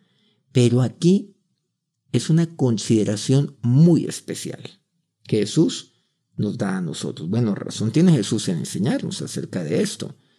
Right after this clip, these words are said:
naturalmente. Es que todo tiene que ver con, con, con los niños. Pero, ¿qué tal que yo maltrate al niño? Si yo maltrato al niño, pues, ¿qué va a ser del hombre? O sea, de ese niño cuando crezca,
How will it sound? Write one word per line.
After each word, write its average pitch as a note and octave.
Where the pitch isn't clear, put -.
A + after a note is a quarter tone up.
naturalmente. A2
Es -
que C3+
todo D3+
tiene D#3
que D#3
ver -
con, G2+
con, G#2
con A2
los G2
niños. -
Pero, G2+
¿qué A2+
tal C3
que C3
yo B2+
maltrate C3+
al C3+
niño? D#3+
Si G#2
yo A2
maltrato D#3+
al -
niño, A#2
pues, A#2+
¿qué A2+
va A#2
a A2+
ser A#2
del B2
hombre? -
O G#2
sea, G#2
de A2
ese C3+
niño C#3
cuando G#2
crezca, -